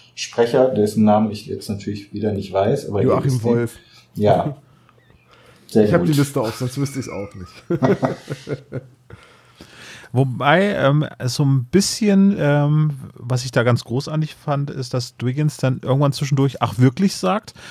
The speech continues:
Speaker 3: wo er dann hellhörig wird, dass es da um mehr als einfach nur, ähm,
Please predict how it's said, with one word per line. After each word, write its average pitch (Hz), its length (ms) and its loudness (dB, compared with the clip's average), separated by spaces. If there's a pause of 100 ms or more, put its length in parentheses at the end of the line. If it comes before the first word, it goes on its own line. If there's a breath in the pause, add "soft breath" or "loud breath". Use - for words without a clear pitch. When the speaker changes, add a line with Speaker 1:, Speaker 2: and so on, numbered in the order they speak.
(140 loud breath)
Speaker 3:
wo 131 140 2
er 135 60 4
dann 139 260 2
hellhörig 139 840 4
wird, 147 200 0
dass 143 160 -2
es - 140 -12
da 131 100 0
um 120 260 2
mehr 143 280 2
als 120 200 -4
einfach 120 300 0
nur, 120 580 2
ähm, 107 440 -2